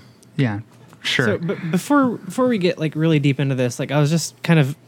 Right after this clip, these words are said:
Speaker 2: double checking to make sure there weren't any news stories that were missing. And I really fucking hate when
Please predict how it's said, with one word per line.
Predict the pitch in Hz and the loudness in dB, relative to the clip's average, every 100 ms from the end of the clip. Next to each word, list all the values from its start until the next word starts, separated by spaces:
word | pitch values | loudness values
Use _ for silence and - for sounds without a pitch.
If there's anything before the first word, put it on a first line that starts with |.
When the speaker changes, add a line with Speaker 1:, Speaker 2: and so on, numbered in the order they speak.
| - | -10
Speaker 2:
double | 151 139 131 | -2 0 0
checking | - 127 131 | -2 -4 -2
to | 120 | -2
make | 117 113 | -2 -4
sure | 143 | -4
there | 117 117 | -2 -2
weren't | 98 | -4
any | 117 | -6
news | 113 120 120 | -4 -4 -4
stories | - 117 110 | -4 -4 -4
that | 123 | -6
were | 123 | -4
missing. | 120 110 123 | -4 -4 -6
And | 120 | -4
I | 123 - - - - | -6 -8 -20 -16 -4
really | 240 262 | 0 0
fucking | - - 202 196 | -2 -2 -2 0
hate | 151 160 143 | 0 0 0
when | 143 139 | 0 0